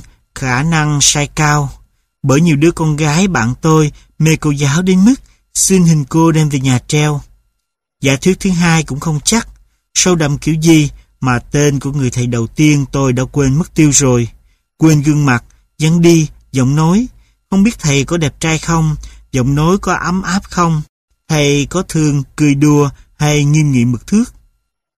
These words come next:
Thầy từ đâu tới, người tự nguyện tới cái xóm heo hút đó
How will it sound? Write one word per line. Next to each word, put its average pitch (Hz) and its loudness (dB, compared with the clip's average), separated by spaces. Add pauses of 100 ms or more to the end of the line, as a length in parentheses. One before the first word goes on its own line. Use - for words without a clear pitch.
(200)
Thầy 139 0
từ 131 -2
đâu 135 0
tới, 165 2 (420)
người 151 2 (100)
tự 135 2
nguyện 135 2
tới 165 -4
cái 180 -4
xóm 190 0
heo 190 2
hút 196 -2
đó 185 0